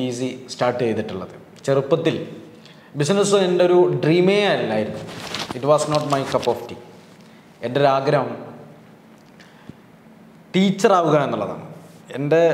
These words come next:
passion എന്നുള്ളത് training, counseling, class എടുക്കുക,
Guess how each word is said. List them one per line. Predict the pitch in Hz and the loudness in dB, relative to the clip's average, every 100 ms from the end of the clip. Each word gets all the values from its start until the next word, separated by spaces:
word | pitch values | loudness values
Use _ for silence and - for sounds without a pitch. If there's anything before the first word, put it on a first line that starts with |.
| 165 165 - - - | 0 -10 -14 -14 -6
passion | 147 - 180 175 | -6 -4 -4 -2
എന്നുള്ളത് | 165 156 156 170 170 - - - | 0 0 0 0 -2 -4 -8 0
training, | 135 139 143 135 127 - - 120 | 2 2 -2 -4 -8 -14 -6 0
counseling, | 131 151 - 156 127 110 - - - - - - - - - - - - - - - | 0 0 -4 -4 -4 -6 -10 -16 -20 -20 -20 -20 -20 -20 -20 -20 -20 -20 -20 -20 -4
class | 123 127 139 151 | 0 2 2 -2
എടുക്കുക, | 127 107 | -2 -4